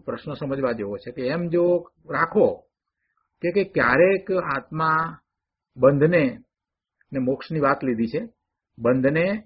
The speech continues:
મોક્ષનું કર્તાપણું કહો એટલે બંધને પણ કરે અને પછી મોક્ષને પણ કરે, એવું, એવું રાખો એમ, તો અનેકાંત થાય ને એમ. ત્યારે કોઈ વળી કહે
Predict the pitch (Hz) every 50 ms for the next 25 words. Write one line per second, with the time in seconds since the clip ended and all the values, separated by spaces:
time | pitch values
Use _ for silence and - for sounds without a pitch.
0 | - 147 120 135 139 - - - 165 160 147 - 139 127 - - 156 151 151 -
1 | 156 156 147 - 175 175 135 127 120 131 135 120 117 123 127 123 131 135 151 147
2 | 147 160 156 151 - - 156 170 202 247 277 - _ _ _ - 143 147 131 -
3 | 147 151 156 139 135 143 151 147 - - - 165 156 - - 151 151 151 - -
4 | 165 160 135 127 135 147 156 156 _ _ _ - 202 214 220 220 208 226 226 -
5 | - 175 127 107 101 90 87 - _ _ _ _ _ _ _ _ _ _ _ _
6 | _ _ _ - 156 160 165 160 160 175 170 170 165 165 165 - - - 151 190
7 | 254 254 226 101 90 85 80 78 _ _ _ _ _ _ _ _ _ _ _ _
8 | _ _ _ _ _ _ _ _ _ _ _ _ _ _ _ _ _ _ _ _
9 | _ _ _ _ _ _ _ _ _ _ _ _ _ _ - 101 104 110 127 147
10 | 170 214 - - - 131 139 139 131 131 135 131 - - 120